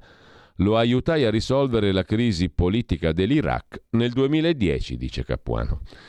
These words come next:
E si capisce allora perché, forse prima di ammettere che siamo in una farsa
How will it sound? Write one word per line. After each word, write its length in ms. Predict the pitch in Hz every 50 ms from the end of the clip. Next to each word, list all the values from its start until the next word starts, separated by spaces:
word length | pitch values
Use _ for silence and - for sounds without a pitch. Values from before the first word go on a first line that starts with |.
| - - - -
E 100 | 110 110
si 140 | - 160
capisce 480 | - 170 165 - - 156 156 - - 127
allora 480 | 107 131 135 120 98 90 92 110 117 -
perché, 420 | - - - - - 92 98 117
forse 380 | - - 87 90 - - 85 -
prima 320 | - 85 92 95 92 85
di 120 | 78 80
ammettere 540 | 82 78 80 87 95 92 - - 85 80 78
che 140 | - - 80
siamo 280 | - 90 87 87 85 80
in 120 | 80 80
una 180 | 78 73 71 -
farsa 640 | - - 90 87 85 78 73 71 - - 71 64